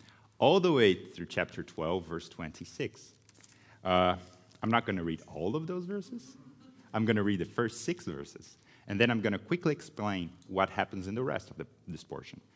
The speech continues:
So let's read together. Stand up for, uh, reading the word of the Lord.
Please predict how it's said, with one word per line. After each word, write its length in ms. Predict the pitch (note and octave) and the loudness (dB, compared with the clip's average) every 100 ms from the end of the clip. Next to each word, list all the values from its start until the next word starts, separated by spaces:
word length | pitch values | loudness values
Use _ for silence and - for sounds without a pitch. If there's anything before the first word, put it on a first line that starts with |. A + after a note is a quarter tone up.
| _ _ | _ _
So 300 | - G#2 A2 - - - _ - | -4 -2 -2 -8 -20 -20 _ -4
let's 360 | F2+ - - - _ _ F2 | -4 -4 -16 -20 _ _ -6
read 220 | F#2+ F#2+ | -6 -6
together. 380 | G#2 G#2 - - - - | -4 -2 -2 -10 -18 -20
Stand 260 | - E3 C#3+ | -4 0 0
up 120 | C3 | -2
for, 220 | G#2+ F#2 - - - | -4 -4 -6 -16 -6
uh, 220 | E2+ D#2 D#2 - | -4 -4 -8 -10
reading 320 | F2+ F#2 F#2+ | -6 -6 -6
the 80 | E2+ | -6
word 200 | E2 E2+ | -6 -6
of 100 | D#2+ | -8
the 60 | D#2 | -10
Lord. 260 | D#2 G#2+ | -8 -8